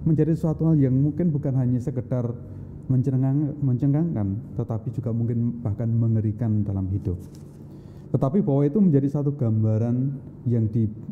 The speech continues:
yang di, mau dilukis-, dilukiskan dalam, dalam bacaan pertama yang tadi kita dengarkan, tetapi juga dalam bacaan Injil hari ini juga melukiskan atau menggambarkan situasi yang kurang lebih seperti itu.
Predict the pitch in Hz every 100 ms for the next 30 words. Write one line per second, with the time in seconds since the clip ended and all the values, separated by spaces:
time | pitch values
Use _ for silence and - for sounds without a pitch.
0 | - - 110 101 123 120 107 104 131 -
1 | 165 - 110 110 117 165 - 135 113 113
2 | - - - - 113 110 110 - - 135
3 | 131 113 104 101 107 107 113 110 110 135
4 | 135 143 143 127 104 110 107 113 110 110
5 | 101 95 143 196 - - - - - -
6 | 175 175 226 214 - 175 143 175 165 160
7 | 147 143 135 113 127 120 139 143 156 135
8 | 143 123 107 - 170 139 185 - - -
9 | - - 117 104 131 135 - - - -
10 | - - 139 139 147 143 147 139 139 143
11 | 127 110 104 107 131 123 127 123 120 117
12 | 117 107 113 107 113 107 - 104 107 107
13 | -